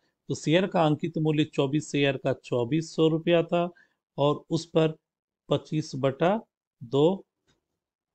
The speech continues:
प्रतिशत, यानी कि ये गणना करने के बाद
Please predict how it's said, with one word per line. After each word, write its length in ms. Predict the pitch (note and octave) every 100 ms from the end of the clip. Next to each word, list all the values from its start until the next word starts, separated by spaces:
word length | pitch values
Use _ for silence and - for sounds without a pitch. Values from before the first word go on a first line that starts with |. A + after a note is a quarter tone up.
| _ _ _ -
प्रतिशत, 640 | B2+ - C#3 - F#3+ - _ _ _ _
यानी 360 | - C#3 D3+ F3+
कि 320 | F3+ E3+ E3+ _ _ _ _ _ _ - - _ _ _ _ _ _ C#3+
ये 320 | D3+ D#3 D#3+ _ _ _ _ _ _ _ _ _ _ _ _ _ _ _ _ _ _ _
गणना 420 | A#2+ B2+ C#3 E3
करने 320 | E3 E3 D3+ D3+
के 140 | D3+
बाद 300 | C#3+ C#3 C#3